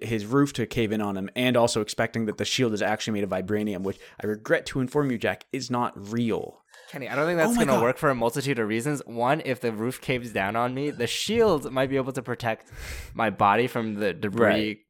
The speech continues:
Speaker 2: puncturing my body, but my
Speaker 1: <laughs>
Speaker 2: body cannot support
Speaker 1: Yeah,
Speaker 2: a
Speaker 1: it's
Speaker 2: shield plus the roof.
Speaker 1: Well, it's also, presumably then the floor is also <laughs> gonna come out from beneath you.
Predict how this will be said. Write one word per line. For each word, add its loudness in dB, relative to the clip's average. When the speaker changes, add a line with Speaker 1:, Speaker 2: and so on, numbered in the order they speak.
Speaker 2:
puncturing 0
my 2
body, 2
but 0
my 4
Speaker 1:
<laughs> 6
Speaker 2:
body 6
cannot 0
support -2
Speaker 1:
Yeah, 6
Speaker 2:
a 6
Speaker 1:
it's 4
Speaker 2:
shield 2
plus 0
the -8
roof. -10
Speaker 1:
Well, 8
it's 4
also, 6
presumably 4
then 2
the 0
floor 4
is -2
also -2
<laughs> 0
gonna 8
come 2
out 4
from -2
beneath -2
you. -6